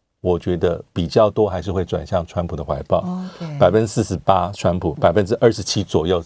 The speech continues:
Speaker 1: 才说我要投给海利。所以对海利来讲，下一站就很重要。但现在很多人说，还有是海利后面的金主们。因为根据一些这个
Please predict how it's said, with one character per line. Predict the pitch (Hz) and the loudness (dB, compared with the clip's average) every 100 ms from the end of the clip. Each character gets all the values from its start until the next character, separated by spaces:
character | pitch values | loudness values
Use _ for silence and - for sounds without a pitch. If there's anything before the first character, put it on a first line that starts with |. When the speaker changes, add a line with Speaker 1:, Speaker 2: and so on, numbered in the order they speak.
| _ | _
Speaker 1:
才 | - - 92 | -8 -2 -2
说 | - 104 | 0 0
我 | 92 87 | 2 0
要 | 87 | 0
投 | - | -2
给 | 82 78 | -4 -4
海 | 92 - | -6 -6
利。 | 87 92 _ - - - | -8 -10 _ -20 -20 -4
所 | - | 2
以 | 127 | 4
对 | 180 | 6
海 | 135 98 | 6 4
利 | 101 | 2
来 | 92 90 | 2 0
讲， | 87 92 85 | 2 -2 0
下 | - 123 104 | 2 2 2
一 | |
站 | 95 - 95 | 0 0 0
就 | 90 | -2
很 | 90 76 | -6 -6
重 | - 76 | -6 -6
要。 | 76 - - _ | -4 -8 -10 _
但 | 117 104 | 0 0
现 | - 131 | 0 0
在 | |
很 | 110 92 | 2 2
多 | 101 | 2
人 | 95 | 2
说， | 92 98 95 - - - | 0 0 0 -4 -20 -12
还 | - | -2
有 | 101 85 | 0 0
是 | - | -2
海 | 95 92 | -2 0
利 | 80 90 | -2 -2
后 | 101 | -2
面 | 90 | -2
的 | 82 | -2
金 | 82 90 87 | -2 -2 -2
主 | - - - | -6 -10 -10
们。 | - - _ _ - - _ | -12 -14 _ _ -20 -20 _
因 | - | -4
为 | 107 | -2
根 | - 131 | 2 0
据 | 127 127 101 | 0 -2 -2
一 | 95 | -2
些 | 98 101 92 90 | -2 0 0 -2
这 | 85 90 | -2 -2
个 | 80 80 - | -2 -2 -6